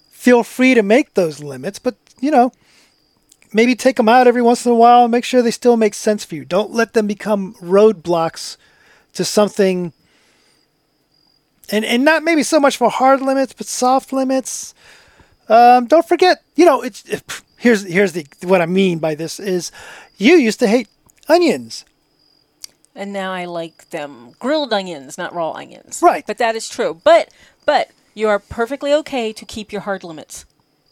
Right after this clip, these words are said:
Speaker 2: You're
Speaker 1: Absolutely.
Speaker 2: perfectly okay. But I agree with you. Your soft limits, maybe take 'em out, dust 'em off, and look at 'em every now and then, and see if that's still the case.
Speaker 1: I would even say the same for your hard limits. And I don't mean the unethical,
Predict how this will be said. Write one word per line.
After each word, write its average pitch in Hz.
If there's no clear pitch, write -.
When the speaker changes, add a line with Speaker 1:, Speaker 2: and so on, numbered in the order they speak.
Speaker 2:
You're 233
Speaker 1:
Absolutely. 294
Speaker 2:
perfectly 269
okay. 170
But 254
I 247
agree 381
with 330
you. 160
Your 180
soft 190
limits, 294
maybe 208
take 220
'em 277
out, 269
dust -
'em 262
off, 254
and 269
look 269
at 196
'em 175
every 175
now 165
and 156
then, 156
and 226
see 214
if 233
that's -
still 202
the 220
case. -
Speaker 1:
I 185
would 240
even 247
say 247
the 240
same 226
for 220
your 214
hard 175
limits. 151
And 156
I 185
don't 220
mean 220
the 208
unethical, 196